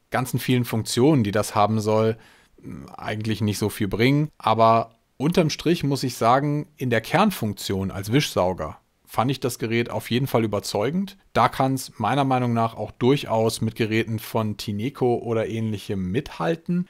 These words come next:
Was allerdings so ein bisschen das Problem ist, ist meines Erachtens der Preis. Der ist relativ hoch und vergleichbar mit den Tineco-Geräten. Da würde man vielleicht eher doch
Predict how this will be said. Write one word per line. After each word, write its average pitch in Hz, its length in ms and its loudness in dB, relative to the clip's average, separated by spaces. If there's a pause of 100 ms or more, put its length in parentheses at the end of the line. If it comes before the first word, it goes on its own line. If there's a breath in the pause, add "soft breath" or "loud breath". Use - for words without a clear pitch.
(140 soft breath)
Was - 180 4
allerdings 147 380 4
so 147 80 2
ein 127 80 4
bisschen 135 240 2
das 123 100 -2
Problem 127 440 2
ist, 135 260 0
ist - 460 -6
meines 123 260 0
Erachtens 117 500 2
der 101 120 0
Preis. 147 520 2
Der 123 160 2
ist 117 180 -4
relativ 113 600 -2
hoch 143 220 0
und 113 160 -8
vergleichbar 110 640 0
mit 151 160 2
den 147 120 2
Tineco-Geräten. 127 960 -2
Da 110 140 -6
würde 117 140 0
man 120 160 0
vielleicht 113 500 0
eher 117 240 0
doch 110 320 -2